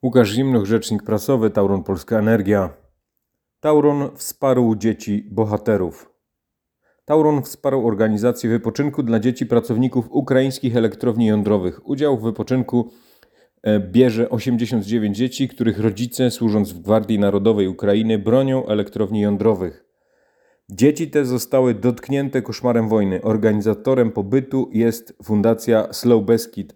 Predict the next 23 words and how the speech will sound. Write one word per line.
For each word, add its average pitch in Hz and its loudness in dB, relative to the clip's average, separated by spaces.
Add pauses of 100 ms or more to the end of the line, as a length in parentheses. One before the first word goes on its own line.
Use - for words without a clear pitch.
a 92 -8
środki 123 -6
finansowe 113 0
przekazała 104 0
Fundacja 101 -2
Tauron. 98 0 (1600)
Dzieci 160 2
przyjechały 139 2
z 110 -6
miast 123 -2
związanych 120 -2
z - -14
ukraińskimi 131 -2
elektrowniami 113 2
jądrowymi. 98 -2 (340)
Z - -20
Kijowa, 123 2 (380)
e, 101 -4
z - -18
Chmielnickiego, 117 2 (340)
e, 107 -4
z - -12
Lawutycza 120 2